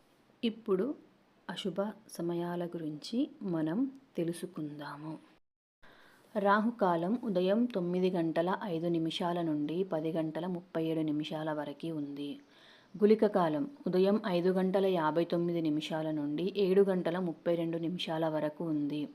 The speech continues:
యమగండం మధ్యాహ్నం ఒంటి గంట నలభై మూడు నిమిషాల నుండి మూడు గంటల పదహారు నిమిషాల వరకు ఉంది. దుర్ముహూర్తం ఉదయం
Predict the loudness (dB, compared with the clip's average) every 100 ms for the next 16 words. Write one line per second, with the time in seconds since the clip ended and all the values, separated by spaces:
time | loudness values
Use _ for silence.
0 | -16 -20 -20 -16 0 4 6 4 2 0
1 | -2 -6 -20 -2 0 2 0 2 0 0
2 | 0 -2 -4 -4 -2 0 2 2 0 -2
3 | -2 0 0 2 2 2 0 0 0 0
4 | -2 -2 0 0 -2 -2 0 0 0 0
5 | 0 -2 -4 -4 -4 -6 -4 -2 0 2
6 | 0 0 -2 -4 -2 -2 -2 -2 -2 0
7 | 0 2 0 0 -2 -6 -12 -20 -20 -20
8 | -16 2 6 8 8 6 2 0 0 0
9 | -2 -12 -20 _ 0 4 6 4